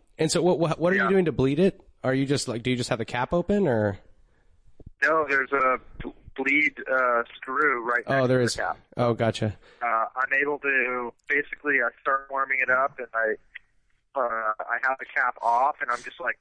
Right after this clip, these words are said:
Speaker 2: topping off water and checking the temperature on the gauge, and then waiting until I can feel, uh, that the thermostat's opened up. You know, you feel both hoses, and, and they have some pressure, and they're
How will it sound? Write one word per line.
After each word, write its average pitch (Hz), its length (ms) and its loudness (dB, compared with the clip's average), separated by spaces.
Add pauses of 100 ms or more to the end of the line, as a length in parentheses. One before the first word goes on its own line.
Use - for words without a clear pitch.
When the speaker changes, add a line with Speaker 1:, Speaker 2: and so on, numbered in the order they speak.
Speaker 2:
topping 127 260 -2 (100)
off 123 240 -8
water 123 540 2
and - 100 -4
checking 135 460 -4
the 120 320 0 (100)
temperature 123 720 -2
on 120 100 -4
the 120 140 -10
gauge, 117 480 0 (460)
and 123 120 -2
then 120 220 -2
waiting 131 320 -2
until 120 340 -4
I 117 140 2
can 110 100 -12 (140)
feel, 120 400 0 (600)
uh, 110 340 -2
that 123 160 -2
the 143 60 -16
thermostat's 127 580 -2
opened 123 320 -2
up. 131 300 2 (160)
You 127 100 -6
know, 113 80 0
you 110 220 -4
feel 123 140 2
both 120 260 0
hoses, 120 440 -2
and, 110 280 -8
and 113 280 -4
they 117 160 0
have 117 160 -2
some 120 120 -18
pressure, 123 480 -2
and 113 100 -6
they're 110 200 -2